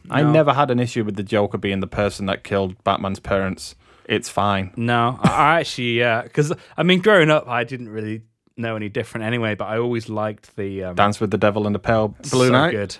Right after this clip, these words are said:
Speaker 2: So good, that bit. And they <laughs> managed to find an actor who looked like, it looked like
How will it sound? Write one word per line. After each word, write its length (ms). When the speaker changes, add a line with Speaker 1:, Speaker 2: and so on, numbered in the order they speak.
Speaker 2:
So 440
good, 260
that 180
bit. 180
And 140
they 60
<laughs> 140
managed 320
to 60
find 260
an 60
actor 320
who 80
looked 180
like, 160
it 280
looked 320
like 300